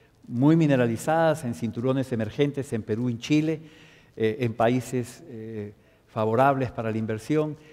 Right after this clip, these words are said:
en zonas con mucho potencial. Eh, tenemos propiedades que, que, que ya están listas para entrar a la etapa de, de perforación. Estamos obteniendo resultados potis-,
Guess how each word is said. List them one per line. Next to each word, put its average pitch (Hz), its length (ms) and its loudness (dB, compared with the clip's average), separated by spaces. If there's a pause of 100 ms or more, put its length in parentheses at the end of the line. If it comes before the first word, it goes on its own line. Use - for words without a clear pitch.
(180)
en 110 200 -2
zonas 127 460 -4
con 110 200 -12
mucho 117 320 -4
potencial. 131 720 2 (540)
Eh, 110 280 -4
tenemos 127 540 2
propiedades 127 760 6
que, - 460 -2
que, 104 320 -6
que 107 160 -4
ya 131 200 4
están 123 460 0
listas 123 460 -4
para 107 380 -4
entrar 120 800 -2
a 104 180 -2
la 104 80 2
etapa 110 400 0
de, 95 300 -2 (120)
de 101 200 -8
perforación. 110 760 -2 (280)
Estamos 156 460 0
obteniendo 117 480 -2
resultados 107 560 -4
potis-, - 420 -8